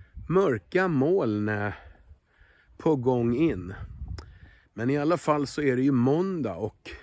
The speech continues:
det har ju varit här ett tag. Spånhults lyxhotell, höll jag på att säga, men, eh, det var en herrgård som var fantastiskt fin. Ni kommer att se det när jag lägger ut ett program sen om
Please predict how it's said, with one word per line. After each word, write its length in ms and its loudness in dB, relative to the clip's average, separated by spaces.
det 60 -4
har 40 2
ju 60 4
varit 340 4
här 100 6
ett 140 0
tag. 420 -2
Spånhults 1200 -2
lyxhotell, 1000 -2
höll 100 -6
jag 100 -6
på 80 -10
att 60 -8
säga, 340 -4
men, 260 -10
eh, 60 -10
det 140 -6
var 120 -6
en 60 -8
herrgård 540 -4
som 100 -8
var 80 -6
fantastiskt 640 -8
fin. 280 0
Ni 160 0
kommer 340 4
att 100 2
se 240 4
det 140 0
när 80 0
jag 120 0
lägger 260 0
ut 440 -2
ett 120 -8
program 440 -6
sen 260 -6
om 320 -8